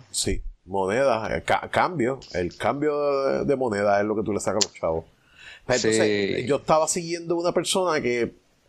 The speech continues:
Speaker 1: que parece que tenía bastante éxito y no tomaba nunca en cuenta las, las condiciones socioculturales, ni las noticias, ni nada de eso.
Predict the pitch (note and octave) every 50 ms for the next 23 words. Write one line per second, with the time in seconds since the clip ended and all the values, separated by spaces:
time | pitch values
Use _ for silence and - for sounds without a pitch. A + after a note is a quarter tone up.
0 | _ _ _ _ _ - - A#2 A#2 A2+ A2+ A2+ A2+ A#2 A#2+ G#2+ A2+ A#2 A2+ A2
1 | - C#3 C#3+ C#3+ D#3 D#3 D#3+ E3 D#3 D3+ D3 - F3 D#3+ E3 - F3 F3 D#3 -
2 | - C3+ - C3+ A2+ - - B2+ A#2+ A2 A#2 A2 - C#3+ D3 D3+ D3 D3 D3 D3
3 | D#3 D#3 D3+ - - D3+ D3 - - E3 E3 D#3 C#3+ - - A#2+ A#2 A#2+ - -
4 | - - - - - - - - A#2 B2 G#2+ - _ _ _ _ - G2+ G#2+ -
5 | - - C3 A2+ G#2+ G2+ - - A#2 A2+ A#2 C3 B2 - - C#3+ - - D#3 -
6 | - C3+ B2 - C#3 B2+ A#2 A#2+ B2+ C3+ C#3 C3+ B2 A2 G#2 - - A2+ A2+ A2
7 | G#2+ G2+ G2+ G2+ G#2 G2+ - G2+ A2+ C3+ C#3+ B2+ - B2 A2 G#2 F#2+ F2 F2+ F2
8 | G2 A2 A2 G2+ F2 - - D2+ C#2